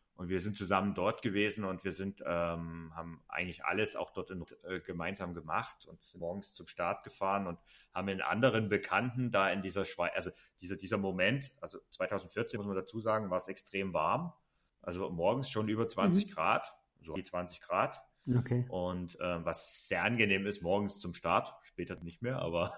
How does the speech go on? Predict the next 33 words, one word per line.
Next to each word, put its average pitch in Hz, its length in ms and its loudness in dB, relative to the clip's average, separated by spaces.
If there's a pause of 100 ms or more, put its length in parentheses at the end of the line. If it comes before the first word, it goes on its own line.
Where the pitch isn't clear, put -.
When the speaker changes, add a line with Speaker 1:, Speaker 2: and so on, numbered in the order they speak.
(300)
Speaker 2:
Ja, 190 180 4
Speaker 1:
<laughs> - 380 -6
morgens 104 280 4
Speaker 2:
stimmt. 92 80 0
Speaker 1:
war 107 120 8
das 107 180 0
sehr 95 220 8
Speaker 2:
<laughs> 113 320 8
Speaker 1:
angenehm - 140 0
und 85 140 -2 (480)
es 92 140 -10
war 92 160 0
wirklich 98 220 -4
so, 104 100 -2
man 92 220 -2
hört 98 220 0
dann, 90 140 2
man 85 120 -2
geht 98 180 -6
dann 95 140 2
in 90 100 -2
Rot 101 300 0
an 90 120 0
dem 90 140 -2
Kanal 87 400 2
entlang 101 460 6
und 90 180 -2
hört 95 220 -2
dann 92 100 2
im 85 140 -2
Hintergrund 95 480 -4
Musik 90 340 -6
spielen. 113 540 0